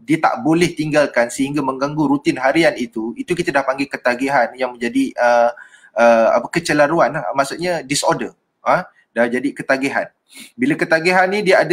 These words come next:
treatment dia. Kalau dalam kaunseling ataupun psikologi, kita ada treatment dia. Dia ada, dia ada, uh, teknik dia, dia ada terapi yang perlu kita lakukan dan dia akan memakan masa. Ah, so kenapa,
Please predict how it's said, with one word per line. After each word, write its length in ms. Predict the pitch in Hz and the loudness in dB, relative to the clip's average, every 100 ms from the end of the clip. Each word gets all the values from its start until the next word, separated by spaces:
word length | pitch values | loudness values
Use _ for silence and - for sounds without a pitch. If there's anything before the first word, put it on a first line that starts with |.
| 175 | 0
treatment 400 | 180 175 180 147 | -4 -6 -4 -4
dia. 160 | 113 - | -4 -6
Kalau 240 | - 139 139 | -2 0 0
dalam 240 | 151 151 | 0 2
kaunseling 480 | 151 156 - 185 185 | 2 0 -2 -4 -2
ataupun 320 | 147 147 151 | -4 -6 -8
psikologi, 480 | 147 156 165 156 175 | -8 -4 -4 -4 -8
kita 240 | 170 151 | -2 0
ada 80 | - | -2
treatment 460 | - 165 160 147 117 | -2 -4 -2 -4 -2
dia. 120 | 113 | -2
Dia 100 | 120 127 | 2 2
ada, 180 | 131 147 147 _ _ | 2 -4 -6 _ _
dia 120 | 123 139 | 0 2
ada, 200 | 143 143 139 139 135 131 101 | 2 2 2 2 0 0 2
uh, 520 | 123 120 120 120 117 117 | 4 4 4 4 2 2
teknik 480 | 156 180 190 190 160 | -2 0 -2 -2 0
dia, 320 | 175 175 175 | 2 2 0
dia 140 | 156 139 | 2 0
ada 160 | 139 151 147 | 0 -2 -2
terapi 640 | - 156 - 185 180 170 | 0 0 -2 -6 -2 0
yang 80 | 151 | 0
perlu 240 | 165 160 | -2 -6
kita 160 | 156 - | -6 -4
lakukan 480 | 285 - - - 101 - _ _ | -4 -4 -4 -4 -4 -6 _ _
dan 240 | 127 135 | -2 0
dia 160 | 151 - | 0 0
akan 180 | 143 143 | 0 -4
memakan 320 | 139 131 - 120 | -2 -2 0 0
masa. 300 | 120 - 90 - _ _ _ _ | 0 -4 -12 -18 _ _ _ _
Ah, 320 | 107 104 95 - - | -6 -6 -8 -16 -10
so 180 | - 208 | -6 -2
kenapa, 320 | 196 202 202 | 0 2 2